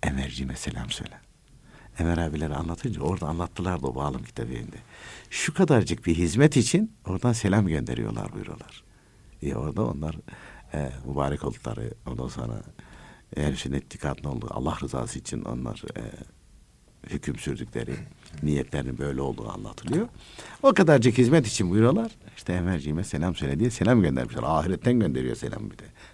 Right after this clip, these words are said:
Rüyaya, rüyasına giriyor Enver Yalçın'ın. E, hal böyle. Şimdi bu yapılan iyilikler onlara intikal ettiği gibi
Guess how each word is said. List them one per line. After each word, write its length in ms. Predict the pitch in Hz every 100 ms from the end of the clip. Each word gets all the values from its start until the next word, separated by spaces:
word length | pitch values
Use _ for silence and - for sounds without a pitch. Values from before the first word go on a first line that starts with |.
| -
Rüyaya, 420 | 67 65 58 65 65 -
rüyasına 460 | 67 62 - 82
giriyor 280 | 85 - 101
Enver 220 | 104 101
Yalçın'ın. 380 | 101 92 - - - - - - -
E, 40 |
hal 280 | - 82 78
böyle. 200 | 82 85 - - - - - - - - - - - - - - - -
Şimdi 480 | - - 85 90 92 -
bu 200 | 85 80
yapılan 400 | 73 76 90 92
iyilikler 360 | 73 73 71
onlara 320 | 76 80 82
intikal 420 | 80 71 - 85 76
ettiği 320 | - 85 110
gibi 220 | 160